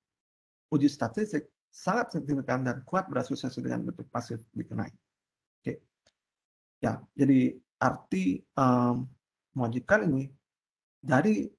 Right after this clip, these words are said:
verba kenai langsung dibangun pada konstruksi pasif tanpa harus memiliki bentuk asal atau bentuk aktif mengenai. Layaknya kaidah yang mungkin menyatakan bahwa bentuk pa-, pasif adalah transformasi dari bentuk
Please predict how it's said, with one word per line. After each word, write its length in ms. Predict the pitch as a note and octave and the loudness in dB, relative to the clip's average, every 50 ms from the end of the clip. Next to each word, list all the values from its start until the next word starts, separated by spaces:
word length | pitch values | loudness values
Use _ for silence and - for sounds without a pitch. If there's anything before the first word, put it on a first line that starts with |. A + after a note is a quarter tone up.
| _ _ _ _ _ _ _ _ _ _ _ _ | _ _ _ _ _ _ _ _ _ _ _ _
verba 300 | - C#3+ B2 B2 C3 A#2+ | -2 -2 0 0 -2 -2
kenai 420 | - - A#2+ A#2+ D#3 F3 D#3+ D#3+ E3+ - _ _ _ _ | -2 -4 -2 -2 0 0 -2 -4 -6 -10 _ _ _ _
langsung 400 | - A#2+ C3+ F#3+ F#3+ - G3+ F#3+ | -2 0 0 0 -2 -4 -2 0
dibangun 340 | E3 C#3 C3+ B2+ B2+ C3 C3 | 2 2 2 2 2 0 -2
pada 380 | B2+ B2 A#2 B2 B2 B2+ - - - _ _ _ _ | -2 -2 -2 0 -2 -2 -4 -8 -14 _ _ _ _
konstruksi 380 | - C3 C3+ D3 C#3 - - A#2 | -8 -8 -6 -6 -8 -8 -8 -6
pasif 380 | - B2+ C3+ F3 E3+ - F2+ - _ _ _ _ _ _ _ _ _ _ _ _ _ _ | 0 0 0 0 0 -4 -10 -10 _ _ _ _ _ _ _ _ _ _ _ _ _ _
tanpa 240 | _ C3+ C3 C3 C3 | _ -4 0 0 0
harus 320 | B2+ A#2 D3 E3+ F#3 E3+ - | 0 2 2 2 0 0 0
memiliki 400 | D3+ C3+ C3+ C3+ C3 C3 - C#3 | 0 0 0 0 -2 -2 -4 -4
bentuk 320 | B2+ B2 B2 - - - _ | -2 -2 -4 -4 -8 -12 _
asal 640 | _ B2 B2+ - - C3+ A#2+ A#2+ A#2+ A2+ A#2 A#2 - - _ _ _ _ _ _ _ | _ -8 -8 -4 0 2 2 2 2 -2 -4 -8 -14 -18 _ _ _ _ _ _ _
atau 160 | - - - B2+ | -14 -4 -2 0
bentuk 280 | B2 B2 A2+ B2+ A#2+ - | 0 0 -2 -4 -6 -4
aktif 380 | - A2 - - - C3 C3 - | -4 -4 -4 -2 -4 -4 -4 -2
mengenai. 400 | - B2 A#2+ A#2 A#2 A#2 A#2 A#2 - _ _ _ _ _ _ _ _ _ _ _ _ _ | -6 -4 -4 -2 -4 -4 -4 -6 -10 _ _ _ _ _ _ _ _ _ _ _ _ _
Layaknya 440 | - B2+ A#2 B2 C#3+ C#3+ - C#3+ C3 | 0 4 6 6 4 4 2 -2 -2
kaidah 320 | C3+ - B2+ B2 B2 B2+ B2 | 2 2 2 4 4 4 2
yang 200 | B2 A#2+ A2+ A2+ | 2 0 -2 -2
mungkin 320 | D3 C#3+ D#3 F3 E3+ F3 D3 | 2 4 4 4 4 2 0
menyatakan 480 | C#3 C3 B2+ B2 - C3 - - C3 | 2 0 0 0 -2 -4 -4 -2 -2
bahwa 400 | B2 A#2+ A#2 A2+ A#2 A2+ - - - _ _ _ _ _ _ _ | 0 0 0 2 0 -2 -2 -4 -12 _ _ _ _ _ _ _
bentuk 360 | _ C3+ B2+ - A#2+ - - _ | _ -2 0 0 -2 -6 -8 _
pa-, 280 | _ - D3+ - - - _ _ | _ 2 2 2 0 -12 _ _
pasif 360 | _ E3 E3+ E3+ - C#3 C3 C3 - | _ 2 2 4 2 -2 -2 -2 -4
adalah 240 | - B2+ A#2 A#2+ A#2 | -4 -2 -2 -2 -4
transformasi 840 | - - A#2+ A2+ - - A#2 A#2 A2+ A#2 C3+ D#3+ - - - - - - _ _ _ _ _ _ _ | -2 -2 -2 -2 -2 -2 -4 0 0 0 0 0 -2 -4 -6 -6 -6 -8 _ _ _ _ _ _ _
dari 160 | - B2+ B2+ | -2 0 0
bentuk 240 | - A#2+ - - | 0 -4 -6 -8